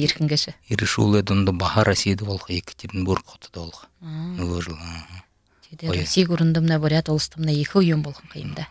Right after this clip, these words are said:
Speaker 2: Хуан ұйым болғы, тегет, залу шулы дұнды, э, чемпионат Европы, ару, ару юғы қойрын қойырды. Их нырнуд ба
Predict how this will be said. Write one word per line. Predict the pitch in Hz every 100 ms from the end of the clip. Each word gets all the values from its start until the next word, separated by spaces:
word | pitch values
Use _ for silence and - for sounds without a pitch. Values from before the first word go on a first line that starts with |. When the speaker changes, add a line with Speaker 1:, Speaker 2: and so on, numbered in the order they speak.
| _
Speaker 2:
Хуан | 110 107 104
ұйым | 101 98
болғы, | 98 92 104
тегет, | 98 98 95
залу | 98 104 104
шулы | - 98 104
дұнды, | 107 104 101 - - - - _ -
э, | 104 95 95 92 92
чемпионат | - 95 - 101 101
Европы, | 95 92 101 104 98 - 98 - _ _ -
ару, | 113 113 101 101 107 101 -
ару | 104 104
юғы | 107 101 101
қойрын | 98 101 101
қойырды. | 101 - - 98 95 _ - _ _ -
Их | -
нырнуд | 113 101 98 104 104 101
ба | 101 101 98